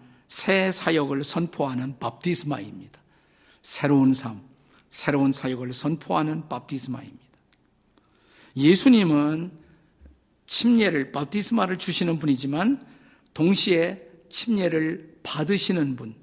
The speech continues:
그리고 침례를 받으신 분이시기도 하십니다. 여기 누가복음 삼 장 이십일 절, 이십이 절은 예수님이 침례 받고 계시는 장면을 보여주고 있습니다.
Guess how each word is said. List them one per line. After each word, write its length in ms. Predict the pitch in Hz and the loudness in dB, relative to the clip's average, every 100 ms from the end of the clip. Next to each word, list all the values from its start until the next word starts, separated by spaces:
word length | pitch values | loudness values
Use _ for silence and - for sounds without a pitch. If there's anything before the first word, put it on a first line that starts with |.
| _ - | _ -8
그리고 220 | 135 131 | -4 -4
침례를 520 | - 160 143 131 139 | -4 -2 0 -2 -6
받으신 580 | - 156 208 - 208 196 | -8 -4 -2 -2 -2 -2
분이시기도 540 | 165 156 139 - 147 | 0 0 0 -2 -4
하십니다. 440 | 139 - 113 120 - _ _ _ _ _ _ _ _ _ _ _ - - | -6 -8 -10 -14 -20 _ _ _ _ _ _ _ _ _ _ _ -20 0
여기 180 | 165 170 | 4 6
누가복음 420 | 165 196 233 233 | 6 6 6 4
삼 320 | 220 - 226 190 | 4 4 4 6
장 320 | 160 135 135 | 4 2 0
이십일 760 | - 185 165 190 185 202 214 - | -2 -2 -2 -4 -2 -2 -2 -2
절, 460 | - 143 131 131 - | -2 0 0 -2 -6
이십이 640 | 156 156 170 170 180 175 | -4 -4 -4 -4 -2 2
절은 500 | 160 139 196 247 - - - - - - _ _ | 2 2 2 0 -4 -20 -20 -20 -20 -20 _ _
예수님이 760 | 123 143 196 - 202 180 185 180 | 2 6 6 6 0 2 -2 -4
침례 540 | - - 277 254 240 | -8 -4 0 2 2
받고 320 | 220 185 - 214 | 0 -4 -2 2
계시는 560 | 165 - 151 147 151 - - - | 2 2 2 2 0 -8 -16 -6
장면을 560 | - 143 165 143 165 | 2 4 4 2 0
보여주고 420 | 175 160 170 175 | 4 6 6 6
있습니다. 420 | 151 - 113 - | -2 -4 -12 -16